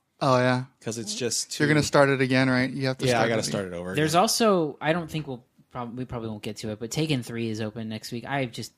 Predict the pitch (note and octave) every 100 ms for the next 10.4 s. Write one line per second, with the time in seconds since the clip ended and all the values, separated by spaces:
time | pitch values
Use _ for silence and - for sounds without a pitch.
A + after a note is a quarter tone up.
0 | - B2+ G#2 A2 - - - - - -
1 | D3 B2+ B2+ C#3 D#3 C3 - C#3+ A#2 G#2
2 | G#2+ G2+ - C3 A#2+ B2+ C#3+ - C#3+ C3+
3 | C3+ C3+ C3 B2+ C3 B2+ C3 B2 B2 A#2
4 | A2 - A2 A2 A2 A2+ G#2 G2+ - A#2
5 | A2 G#2+ D#3+ F3+ B3+ G3 G#3 E3 C3+ B2
6 | - B2+ C#3 - C3+ D#4+ F4 C3+ C3 C4
7 | C3 C3 B2 B2 B2+ A#2 A2 - _ _
8 | _ - C#3 D3 C#3 C#3 A#2+ B2 C3+ C3+
9 | D3 F3 D3 C3+ A2 - _ _ _ A#2+
10 | A#2+ A2+ A2